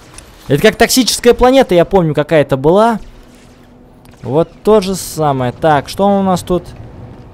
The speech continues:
А, героические задания недельные на этой планете.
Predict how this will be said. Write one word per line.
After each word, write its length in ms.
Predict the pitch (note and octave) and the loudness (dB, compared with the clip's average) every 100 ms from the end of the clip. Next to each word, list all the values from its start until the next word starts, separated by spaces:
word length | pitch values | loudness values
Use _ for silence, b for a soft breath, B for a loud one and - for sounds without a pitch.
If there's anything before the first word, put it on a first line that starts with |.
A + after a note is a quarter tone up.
| - | -10
А, 160 | A#2+ | -8
героические 720 | B2 C#3+ F#3+ A#3+ A#3 - - A3 | -2 2 4 2 0 -6 -4 -2
задания 540 | G3 F#3+ E3+ C3+ A#2 | 0 2 2 0 -2
недельные 540 | A#2 B2 A#2 A2+ G#2+ | -4 -6 -4 -4 -2
на 180 | G#2+ A2 | -4 -4
этой 180 | G#2 G#2+ | -6 -8
планете. 680 | - A2+ A2+ G2+ - F#2 | -6 -6 -4 -8 -10 -12